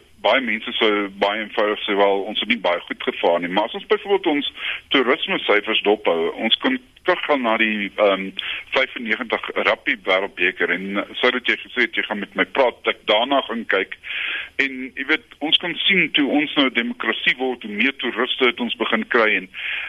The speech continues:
na vyfennegentig het ons weer 'n goeie sprong gehad, effens 'n sprong met die cricket wêreldbeker. En, eh, dan met die sokker wêreldbeker was die wêreld nog 'n bietjie deurmekaar, maar ons sien nou, eh,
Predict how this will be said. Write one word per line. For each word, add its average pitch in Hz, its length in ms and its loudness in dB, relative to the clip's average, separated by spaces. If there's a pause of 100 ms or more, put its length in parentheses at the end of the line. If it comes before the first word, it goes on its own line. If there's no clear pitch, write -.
na 117 240 4
vyfennegentig 127 840 0
het - 140 -6
ons 113 220 2
weer 120 240 2
'n 135 140 -8
goeie 151 200 0
sprong 127 460 0
gehad, 117 400 2 (380)
effens 175 360 -2
'n - 60 -6
sprong 139 400 2
met 117 100 4
die 107 100 0
cricket - 360 0 (100)
wêreldbeker. 113 760 2 (520)
En, 151 420 -2
eh, 120 400 -2
dan 151 360 0 (200)
met 127 120 2
die 131 220 0
sokker - 360 0
wêreldbeker 117 580 0
was 110 140 -2
die 113 260 -2
wêreld 120 460 2
nog 120 240 0
'n 113 160 -6
bietjie 180 280 -2
deurmekaar, 123 640 0
maar 117 140 0
ons 135 200 -6
sien 143 200 0
nou, 127 280 2 (600)
eh, 107 320 2